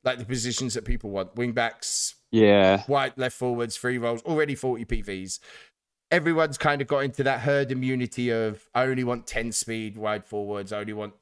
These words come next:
Speaker 1: ten speed
Speaker 2: Mm.
Speaker 1: this." And deals will just dry up. And a lot of people play this game just for the deals. They don't care about this. They don't care about Discord. They don't care about the Super Six.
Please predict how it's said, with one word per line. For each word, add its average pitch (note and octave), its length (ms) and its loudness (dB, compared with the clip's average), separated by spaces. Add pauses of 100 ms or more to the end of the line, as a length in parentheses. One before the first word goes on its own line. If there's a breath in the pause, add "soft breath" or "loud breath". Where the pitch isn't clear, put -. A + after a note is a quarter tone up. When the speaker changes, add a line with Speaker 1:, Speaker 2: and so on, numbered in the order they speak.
Speaker 1:
ten G#2+ 240 -6
speed A2 300 4
Speaker 2:
Mm. G2+ 60 2
Speaker 1:
this." G2 380 -4 (520 soft breath)
And C#3 640 0
deals E3 320 2
will D3 80 2
just C#3 260 -2
dry C#3 300 4
up. C3 260 0
And C#3 120 0
a C3+ 60 2
lot D3+ 140 2
of C3+ 80 -6
people C3 300 -6
play B2 220 0
this A#2 200 -4
game G#2+ 440 -2 (520)
just B2+ 160 -4
for A#2+ 80 -4
the A2 100 -8
deals. B2 300 0
They C3 80 0
don't B2+ 200 -2
care B2 260 2
about G#2+ 320 -2 (200)
this. B2 340 -2
They A2+ 120 -4
don't G#2+ 160 -6
care A2 180 -2
about G#2 220 -6
Discord. A#2 360 -6
They A2 100 -4
don't G#2 160 -12
care A2 200 0
about G#2 320 -4 (140)
the A2 240 -8 (300)
Super B2+ 260 -6
Six. - 460 -4